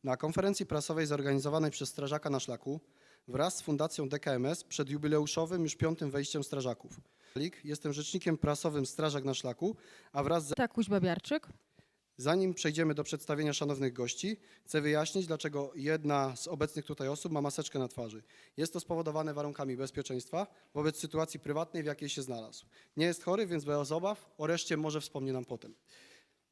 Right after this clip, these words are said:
Speaker 1: Tak więc, jeśli mamy formalności za sobą, chciałbym powitać, e, zaproszonych gości.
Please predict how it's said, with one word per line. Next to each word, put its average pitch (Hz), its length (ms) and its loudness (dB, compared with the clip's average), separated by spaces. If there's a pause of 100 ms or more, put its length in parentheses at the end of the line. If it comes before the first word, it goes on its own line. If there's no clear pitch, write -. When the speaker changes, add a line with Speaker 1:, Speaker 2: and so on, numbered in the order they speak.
Speaker 1:
Tak 156 180 0
więc, 117 200 -10
jeśli 135 240 -4
mamy 151 200 -2
formalności 151 500 -2
za 127 120 -4
sobą, 175 400 0 (100)
chciałbym 147 340 -2
powitać, 147 480 -8
e, 135 160 -6
zaproszonych 139 480 -2
gości. 127 380 -4